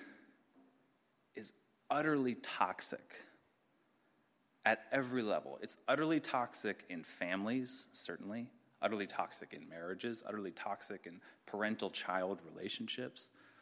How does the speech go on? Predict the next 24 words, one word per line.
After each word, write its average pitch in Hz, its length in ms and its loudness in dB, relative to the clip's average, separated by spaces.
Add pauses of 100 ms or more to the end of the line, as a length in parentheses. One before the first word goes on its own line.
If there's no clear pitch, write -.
(160)
utterly 110 280 4
toxic 101 540 0
in 82 140 -6
neighborhoods, 117 720 -2
utterly 95 220 -2
toxic - 500 -4
in 85 100 -10
cities, 120 600 0 (260)
in 90 180 -4
nations, 113 580 4
in 87 160 -4
churches, 113 540 0
in 92 140 -6
community 110 400 4
organizations, 107 720 2
in 87 140 -6
businesses, 107 680 2 (340)
whatever 139 440 6
it 131 60 4
is, 107 280 6
any 151 200 4
gathering 139 800 8
of 123 160 2
people 160 680 0